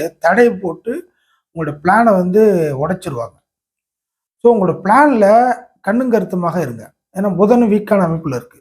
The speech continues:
So, நீங்க ந-, உங்களுக்கு ஏத்த மாதிரி நல்ல பிளான்லாம் போட்டிருப்பீங்க. அதை மத்தவர்கள் "ஆகாது, சரியா வராது, செய்யக்கூடாது, பண்ணக்கூடாது, நஷ்டம் வந்துரும்" அப்படின்னு சொல்லி ஏதாச்சும் ஒரு விஷயத்துல நெகட்டிவா பேசி, "இது எங்க உருப்பட போகுது?" அப்படி இப்படிலாம் பேசி துலா ராசி நபர்களுடைய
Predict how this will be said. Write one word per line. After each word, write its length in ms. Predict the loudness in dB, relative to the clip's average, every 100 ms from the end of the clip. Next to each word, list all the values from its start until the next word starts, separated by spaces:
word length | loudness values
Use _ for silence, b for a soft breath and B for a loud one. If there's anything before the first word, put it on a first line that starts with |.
| _
So, 180 | -2 0 0 -4 _ _ _ _ _ -8
நீங்க 320 | -2 2 2
ந-, 360 | 2 2 2
உங்களுக்கு 340 | 2 2 4 2
ஏத்த 140 | 2
மாதிரி 200 | 2 2
நல்ல 180 | 2 0
பிளான்லாம் 460 | 0 -2 0 0 2
போட்டிருப்பீங்க. 480 | -2 -2 -8 -12 _ _
அதை 180 | -8 -6
மத்தவர்கள் 600 | -6 -2 -2 -2 -4 -6 _ _ _ _
"ஆகாது, 500 | -2 2 4 2 0 -6 -10
சரியா 320 | _ -4 0 2
வராது, 360 | 2 0 -2 -8
செய்யக்கூடாது, 720 | -2 -2 0 -2 0 0 -2 -8 -4
பண்ணக்கூடாது, 680 | 0 0 0 0 2 2 -4 -8 _ _ _ _ -4
நஷ்டம் 360 | -2 0 2
வந்துரும்" 300 | 2 -2 -2
அப்படின்னு 300 | -2 -2 -4
சொல்லி 240 | -2 -2 0
ஏதாச்சும் 360 | 2 2 2 -2
ஒரு 80 | -4
விஷயத்துல 340 | -8 -6 -2 -2 -4 B B B
நெகட்டிவா 500 | -2 2 4 4 4
பேசி, 320 | 2 -2 -4 -4
"இது 120 | -2 -2
எங்க 160 | 0
உருப்பட 300 | 0 0 0 -2
போகுது?" 260 | -2 -2
அப்படி 200 | -2 -4
இப்படிலாம் 340 | -4 -2 -2 -4
பேசி 320 | -12 -8 -10 -10 _ _ _ _ -2
துலா 160 | 2 4
ராசி 320 | 4 2 0
நபர்களுடைய 580 | -4 -4 -4 -4 -6 -6